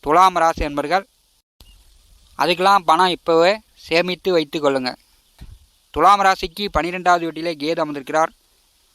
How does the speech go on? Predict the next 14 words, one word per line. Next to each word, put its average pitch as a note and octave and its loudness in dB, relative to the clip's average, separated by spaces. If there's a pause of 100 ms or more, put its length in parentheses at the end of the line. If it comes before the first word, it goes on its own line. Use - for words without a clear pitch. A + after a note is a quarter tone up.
(240)
தொலைதூரத்திலிருந்து, D#3+ -2 (840)
வெளிநாட்டிலிருந்து, E3 -2 (400)
வெளியூர்லேருந்து E3+ 0 (960)
பணம் D#3 0
சம்பாதித்து D3+ 0
கொண்டிருப்பவர்கள், C#3+ -4 (1400)
செல்போனு, E3 0
கம்ப்யூட்டரு, D#3+ -4
மீடியா, D3+ -2 (1160)
தொலைத்தொடர்புகள் E3+ 0
வழியில் D#3 -4 (580)
பணம் D#3+ -2
ஈட்டி D#3+ -6
கொண்டிருப்பவர்களுக்கு C#3 -6